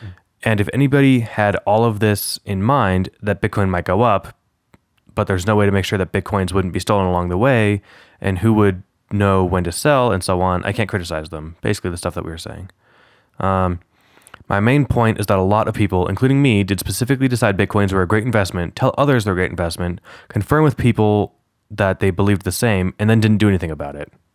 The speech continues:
Speaker 1: Yeah.
Speaker 2: I talked to a couple people who did the correct E V calculation, mined a few Bitcoins for a while, and then forgot they were, forgot about them because they were difficult and annoying."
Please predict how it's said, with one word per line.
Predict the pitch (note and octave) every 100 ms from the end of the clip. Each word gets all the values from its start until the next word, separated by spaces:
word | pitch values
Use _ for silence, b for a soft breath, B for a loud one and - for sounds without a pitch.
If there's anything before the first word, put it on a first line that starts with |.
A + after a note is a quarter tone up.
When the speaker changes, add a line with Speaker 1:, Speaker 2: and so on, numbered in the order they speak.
| B B B
Speaker 1:
Yeah. | G#2 B B B
Speaker 2:
I | G#2+
talked | A2+ A#2+
to | -
a |
couple | A#2 A#2+
people | A#2 A2+ G#2
who | G#2
did | A2+ G#2
the | G#2+ G#2
correct | G2 - A2 G#2+ - -
E | A2
V | G2+ G2+
calculation, | F#2+ G2 G2 F#2+ G#2+ G2+ G2 G2
mined | G#2 G#2 G#2 - -
a |
few | G2 G#2
Bitcoins | G2 G#2 G2
for | G2+
a |
while, | F2+ F#2 F2+ -
and | G#2
then | F#2+
forgot | G2 G#2+ G#2
they | G#2
were, | G2 - _
forgot | A2+ A#2
about | G2+
them | G2 G2
because | F#2 G#2 F#2+
they |
were | F#2
difficult | G2 F#2 F2+
and | F2+
annoying." | F2 F2 D#2 D2+